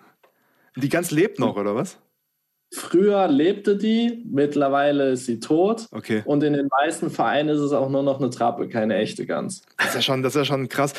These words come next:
Speaker 1: Das zeigt ja dann auch irgendwo, dass, dass, ähm, man Brauchtum auch anpassen muss, damit's noch zeitgemäß ist. Warum gibt's denn diesen Brauch? Weißt du, hast du's rausbekommen?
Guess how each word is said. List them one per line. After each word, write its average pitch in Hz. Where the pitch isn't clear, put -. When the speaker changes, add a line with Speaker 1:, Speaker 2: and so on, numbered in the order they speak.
Speaker 1:
Das -
zeigt 156
ja 170
dann 147
auch 135
irgendwo, 143
dass, 131
dass, -
ähm, 113
man 113
Brauchtum 120
auch 120
anpassen 123
muss, 117
damit's 113
noch 107
zeitgemäß 95
ist. -
Warum 120
gibt's 143
denn 233
diesen 117
Brauch? 101
Weißt 101
du, -
hast 120
du's 117
rausbekommen? 165